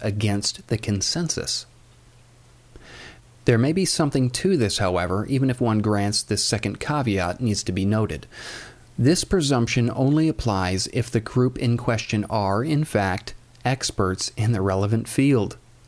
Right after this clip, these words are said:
Consider an example that Alvin Plantinga provided in a talk at the recent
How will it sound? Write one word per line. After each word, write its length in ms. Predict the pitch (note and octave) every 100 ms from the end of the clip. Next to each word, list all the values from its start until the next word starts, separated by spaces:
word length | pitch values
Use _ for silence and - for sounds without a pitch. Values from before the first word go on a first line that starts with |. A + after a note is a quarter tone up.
| - - - -
Consider 500 | - D#3 - F#3+ F#3+
an 180 | C#3+ B2
example 540 | A2 A2 G2+ G2 G#2 G#2
that 180 | G2+ -
Alvin 400 | G#2+ G2+ A2+ A2+
Plantinga 720 | - C#3 C3+ A2 F#2 F2+ F#2
provided 500 | A2 G2+ G2 F#2+ G#2+
in 140 | -
a 60 | A2+
talk 400 | A2+ C#3+ C#3 -
at 120 | -
the 80 | G#2+
recent 400 | A2 A#2 A#2+ A2+